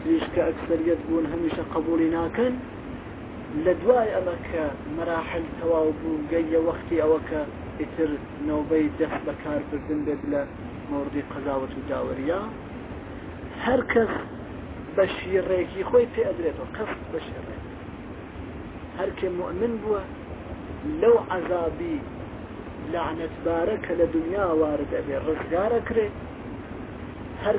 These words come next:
کێ مؤمن نەبووە، گرفتاری ئەو عەزابە بێ، و هەم لە قیامەتیشا وەختێک کە دادگا دائەمەرزێ و خەڵک ڕجوعیان کردوەوە بۆ لای خوا و خوا خۆیشی شەهیدە لەسەر ئەعمال و کردار، هەر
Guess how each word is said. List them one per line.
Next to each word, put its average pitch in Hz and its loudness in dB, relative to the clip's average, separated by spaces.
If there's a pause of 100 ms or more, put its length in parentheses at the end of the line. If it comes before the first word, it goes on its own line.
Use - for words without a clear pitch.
کێ 180 4 (100)
مؤمن 170 2 (100)
نەبووە، 151 4 (120)
گرفتاری 214 4
ئەو 214 2
عەزابە 185 8 (160)
بێ، 170 2 (800)
و - 12 (180)
هەم 247 4 (160)
لە 196 6 (100)
قیامەتیشا 196 4 (540)
وەختێک 214 4
کە 190 2 (120)
دادگا 180 6 (120)
دائەمەرزێ 147 0 (500)
و - 2 (220)
خەڵک 240 6 (360)
ڕجوعیان 175 2
کردوەوە 175 2
بۆ 165 6
لای 156 4
خوا 151 2
و 135 0
خوا 233 10 (100)
خۆیشی 175 2 (100)
شەهیدە 170 4
لەسەر 165 0
ئەعمال 156 -2
و 143 -4
کردار، 185 0 (1800)
هەر 240 4